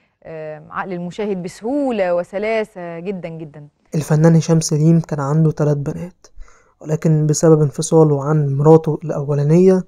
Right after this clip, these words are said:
Speaker 2: بقى في بنت عايشة معاه بعد الانفصال، وبنتين موجودين مع أمهم بعد انفصالهم عن بعض. من ضمن بنات الفنان هشام سليم كان في بنت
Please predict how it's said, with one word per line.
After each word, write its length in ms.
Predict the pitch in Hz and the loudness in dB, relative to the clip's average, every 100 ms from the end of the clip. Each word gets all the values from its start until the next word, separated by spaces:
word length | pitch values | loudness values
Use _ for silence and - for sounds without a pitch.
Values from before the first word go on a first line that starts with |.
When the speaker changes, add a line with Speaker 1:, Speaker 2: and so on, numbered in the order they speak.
| - | -8
Speaker 2:
بقى 140 | 165 | -10
في 140 | - | -6
بنت 280 | 165 170 160 | -2 -2 -4
عايشة 340 | 156 160 - 147 | -6 -8 -8 -8
معاه 240 | 151 151 | -6 -4
بعد 260 | 139 139 151 | -6 -8 -10
الانفصال، 640 | 147 - - 175 175 165 | -12 -14 -10 -6 -6 -6
وبنتين 580 | 165 147 151 143 165 160 | -6 -2 -4 -4 -2 -2
موجودين 560 | 147 143 143 156 165 156 - _ _ | -2 -4 -2 2 2 0 -6 _ _
مع 100 | 151 170 | -16 -8
أمهم 460 | 156 160 156 156 151 | -2 0 0 -2 -6
بعد 220 | 156 147 147 | -8 -8 -10
انفصالهم 600 | 143 - 156 139 151 156 | -16 -12 -8 -8 -10 -14
عن 180 | 151 | -16
بعض. 120 | 160 - _ _ _ - _ _ _ _ | -20 -20 _ _ _ -20 _ _ _ _
من 140 | 156 | 2
ضمن 140 | 156 180 | 4 6
بنات 380 | 170 151 165 165 | 4 6 4 2
الفنان 440 | - 143 151 147 | -6 -2 0 0
هشام 340 | 143 - 156 | -2 0 -2
سليم 480 | 143 147 147 175 165 | -2 -2 2 4 2
كان 220 | 156 151 | 0 -8
في 180 | 139 165 | -6 -2
بنت 340 | 160 175 165 | 2 2 2